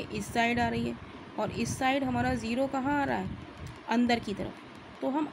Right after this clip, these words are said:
अंदर की तरफ के ही angle लेंगे। तो अंदर की तरफ के angle क्या हुए? ज़ीरो।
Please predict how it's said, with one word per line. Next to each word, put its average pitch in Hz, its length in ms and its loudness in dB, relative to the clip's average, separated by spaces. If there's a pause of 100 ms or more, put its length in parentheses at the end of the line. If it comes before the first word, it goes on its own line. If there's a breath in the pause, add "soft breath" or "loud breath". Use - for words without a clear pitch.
अंदर 233 360 4
की 302 180 0
तरफ 262 300 0
के 269 100 0
ही 269 200 4
angle 233 340 2
लेंगे। 254 300 0
तो - 800 -8
अंदर 226 260 0
की 277 120 -2
तरफ 262 300 -2
के 277 80 0
angle 262 340 0
क्या 269 180 0
हुए? 262 280 0
ज़ीरो। 202 400 0